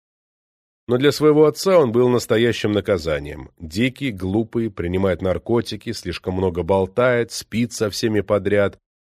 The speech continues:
Ходили слухи, что спит он, собственно говоря, не только с женщинами.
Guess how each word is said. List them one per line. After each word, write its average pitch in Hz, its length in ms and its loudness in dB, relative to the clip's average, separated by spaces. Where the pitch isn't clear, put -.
Ходили 160 340 2
слухи, 190 380 -2
что 170 200 -2
спит - 280 -6
он, 160 100 0
собственно 151 460 0
говоря, 147 280 2
не 143 120 2
только 135 280 0
с 113 60 0
женщинами. 69 680 -6